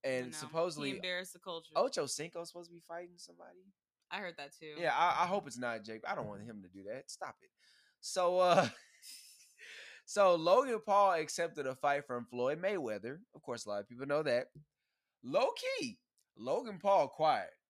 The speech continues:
Speaker 2: This whole time that he's accepted this fight from Floyd, he's been quiet. He like, "Hey,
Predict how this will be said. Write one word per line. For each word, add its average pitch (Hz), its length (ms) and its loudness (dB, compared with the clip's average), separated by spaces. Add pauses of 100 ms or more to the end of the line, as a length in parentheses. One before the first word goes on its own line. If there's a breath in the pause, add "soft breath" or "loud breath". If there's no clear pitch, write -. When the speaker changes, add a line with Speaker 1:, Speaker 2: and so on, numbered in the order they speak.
(140)
Speaker 2:
This 151 120 -10
whole 220 340 4
time 226 340 2
that 202 120 -2
he's 208 320 -6
accepted 190 420 -6
this 175 100 -16
fight 180 200 -2
from 170 160 -14
Floyd, 143 280 -2
he's 170 180 -10
been 117 160 -10
quiet. 147 380 4
He 151 60 -4
like, 120 220 0
"Hey, 110 240 0